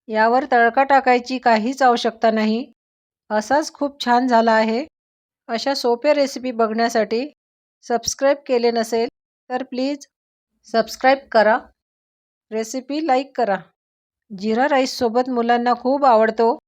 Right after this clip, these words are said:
भाकरी पोळीसोबत छान लागतो.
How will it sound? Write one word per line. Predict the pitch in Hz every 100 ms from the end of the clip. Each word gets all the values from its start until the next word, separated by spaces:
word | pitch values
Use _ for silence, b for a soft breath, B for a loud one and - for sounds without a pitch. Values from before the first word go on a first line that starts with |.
| _ _ _ _ _ 208
भाकरी | 196 190 240 277
पोळीसोबत | 269 240 254 277 262 254 247
छान | 247 247 294
लागतो. | 269 - -